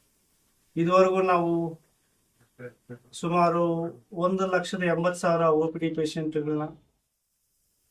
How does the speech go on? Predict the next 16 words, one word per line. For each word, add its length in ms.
ಎರಡ್ 180
ಸಾವಿರದ 340
ಐನೂರು, 640
ಆ, 180
ಇಪ್ಪತ್ತೈದು 420
ಸಾವಿರದ, 540
ಇಪ್ಪತ್ತೈದು 440
ಸಾವಿರ 260
ಐ 180
ಪಿ 160
ಪೇಷಂಟ್ಸು, 800
around 560
ten 140
thousand 480
ಪ್ರೊಸೀಜರ್ಸ್ನ 720
ಮಾಡಿದ್ದೀವಿ. 600